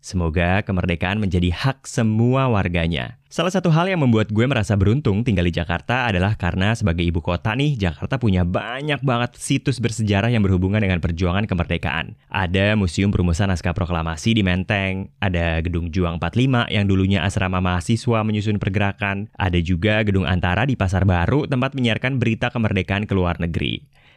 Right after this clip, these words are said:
Tapi kali ini gue mau cerita tentang rumah-rumah beberapa tokoh yang menjadi founding father-nya Indonesia.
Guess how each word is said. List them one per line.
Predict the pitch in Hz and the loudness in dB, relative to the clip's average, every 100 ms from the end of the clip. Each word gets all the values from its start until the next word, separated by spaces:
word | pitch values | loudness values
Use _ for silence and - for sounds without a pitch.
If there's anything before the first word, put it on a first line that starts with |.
| - | -6
Tapi | 170 | -4
kali | 220 190 156 110 | 0 2 4 4
ini | 90 90 | 4 2
gue | 127 151 | 2 0
mau | 131 | 0
cerita | 110 95 123 | 2 2 0
tentang | 107 82 110 127 | 0 -2 -2 0
rumah-rumah | 104 92 92 113 | 2 2 2 2
beberapa | 104 87 90 90 | 2 0 -2 -2
tokoh | 87 - 117 | -4 -2 -2
yang | 117 | 0
menjadi | 101 95 95 113 | 2 2 2 0
founding | - 147 156 170 | 0 -2 0 -2
father-nya | 151 117 98 92 117 | 0 0 2 2 2
Indonesia. | 113 101 87 87 87 92 58 50 | 2 2 2 0 -2 -4 -6 -8